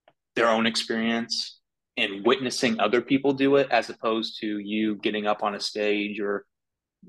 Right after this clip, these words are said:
yelling at somebody like, "Hey, you need to do this and do that," because they're never fully gonna grasp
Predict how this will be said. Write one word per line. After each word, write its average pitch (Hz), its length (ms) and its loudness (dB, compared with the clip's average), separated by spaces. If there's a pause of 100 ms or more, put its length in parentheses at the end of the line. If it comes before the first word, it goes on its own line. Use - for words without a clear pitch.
(120)
yelling 110 320 4
at 104 140 -2
somebody 101 480 -2
like, 98 220 0
"Hey, 113 240 0
you 113 200 -2
need 120 120 -2
to 110 100 0
do 110 180 -2
this 101 420 -4
and 104 120 -10
do 104 140 -4
that," 95 400 0
because 120 240 -4
they're 113 100 2
never 117 180 2
fully 117 460 2
gonna 107 200 -2
grasp 101 680 -2